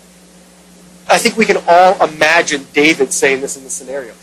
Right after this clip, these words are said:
He did the right thing. He didn't kill Saul. Every-, everything should have, like, like, maybe lightning would have killed Saul, and then everybody would have said, "David, the guy that does the right thing,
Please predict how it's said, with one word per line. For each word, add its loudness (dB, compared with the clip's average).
He -6
did -2
the 0
right 0
thing. -2
He -4
didn't 0
kill 0
Saul. 4
Every-, 0
everything 0
should 2
have, -6
like, 2
like, 0
maybe 2
lightning 2
would 4
have 0
killed 0
Saul, 4
and 0
then 4
everybody 0
would -8
have -6
said, -2
"David, 0
the -4
guy 0
that -4
does 0
the -16
right 0
thing, -6